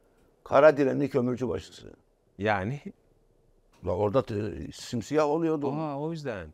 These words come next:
Speaker 1: Hatta ve hatta Allah rahmet eylesin. Müftü vekili vardı Ali Fikri Yavuz zaman iyi. Ona derdim, "Ben saat üçten sonra firar edeceğim." Sabah gelirim, üçe kadar çalışıp kuruturdum. Saat üçten sonra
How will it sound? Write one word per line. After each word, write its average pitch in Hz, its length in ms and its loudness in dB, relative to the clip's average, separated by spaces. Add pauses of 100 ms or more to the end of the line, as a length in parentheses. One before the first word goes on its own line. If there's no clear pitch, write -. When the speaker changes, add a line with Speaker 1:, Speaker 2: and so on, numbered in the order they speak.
(260)
Speaker 1:
Hatta 139 380 4
ve 123 40 0
hatta 156 260 4
Allah 120 240 6
rahmet 139 240 2
eylesin. 117 400 0 (880)
Müftü 113 300 -2
vekili 107 340 -2
vardı 98 300 0
Ali 87 160 -6
Fikri 98 280 -6
Yavuz 95 260 0
zaman 80 260 -6
iyi. - 280 -6 (540)
Ona 113 240 -2
derdim, 101 560 -2
"Ben 104 100 -2
saat 117 340 0
üçten 117 220 -6
sonra 110 240 -4
firar 117 280 -2
edeceğim." 76 360 -8 (440)
Sabah 120 400 0
gelirim, 113 420 -2
üçe 117 200 -2
kadar 107 260 -2
çalışıp 107 440 -4
kuruturdum. 123 600 -2 (1400)
Saat 131 260 -2
üçten 139 380 -2
sonra 127 680 0